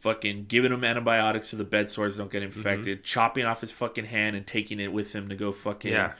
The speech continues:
Speaker 1: ride on a wall." Like, yeah, it's, it's pretty crazy.
Speaker 2: <clears throat> That scene, man. And then when he wakes up, holy
Speaker 1: Yeah.
Speaker 2: fuck, dude.
Speaker 1: And John C. McGinley, "You got what you deserved." And then just,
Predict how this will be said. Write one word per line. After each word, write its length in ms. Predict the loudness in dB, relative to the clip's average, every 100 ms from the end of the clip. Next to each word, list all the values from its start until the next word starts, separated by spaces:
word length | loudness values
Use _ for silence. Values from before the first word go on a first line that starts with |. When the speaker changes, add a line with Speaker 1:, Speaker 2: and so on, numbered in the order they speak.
| -20 -12 2
Speaker 1:
ride 200 | 6 6
on 140 | 4
a 60 | 0
wall." 420 | 2 4 4 2
Like, 340 | 0 0 -4 -20 -20 _ -20 -20 -4
yeah, 360 | 6 6 6 2
it's, 640 | 2 2 0 -6 -6 -8 -4
it's 180 | -4
pretty 220 | -2 -2 -2
crazy. 320 | 0 0 2 0 2
Speaker 2:
<clears throat> 400 | 8 8 8 4 0 -6 -6
That 240 | 4 6 6
scene, 380 | 0 -2 -2 -2
man. 340 | -4 -4 -8 -6
And 180 | -4 -2
then 80 |
when 100 | -2
he 60 | -2
wakes 440 | 0 0 0 0
up, 360 | 2 2 0 -8
holy 540 | -14 -4 -2 0 0
Speaker 1:
Yeah. 380 | 4 6 6 2
Speaker 2:
fuck, 160 | -6 -12
dude. 220 | -14 0
Speaker 1:
And 160 | 0 4
John 180 | 4 2
C. 160 | -2
McGinley, 540 | -4 -2 -2 -2 -4 -8
"You 140 | -18 -14
got 140 | -14 -14
what 120 | -16 -18
you 80 | -14
deserved." 840 | -14 -12 -10 -8 -8 -8 -10 -14 -20 _ -20 -16 -6
And 140 | -2
then 100 | -2
just, 140 | -4